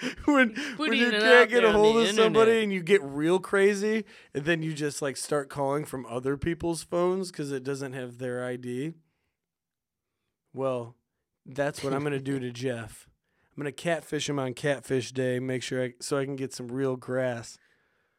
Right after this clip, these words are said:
Speaker 1: <laughs> The kids are calling it grass.
Speaker 2: Yeah,
Speaker 1: Like,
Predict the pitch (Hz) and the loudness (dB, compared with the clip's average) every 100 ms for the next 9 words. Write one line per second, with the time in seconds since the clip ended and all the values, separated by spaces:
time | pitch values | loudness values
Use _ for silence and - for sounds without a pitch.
0 | _ 554 494 _ _ _ _ _ _ 196 | _ -20 -20 _ _ _ _ _ _ -2
1 | 190 170 240 190 185 175 151 143 135 123 | -2 2 0 2 0 2 -2 -2 -6 -6
2 | 131 127 127 - _ _ _ _ _ 139 | -6 -6 -8 -16 _ _ _ _ _ -8
3 | 139 131 | -8 -8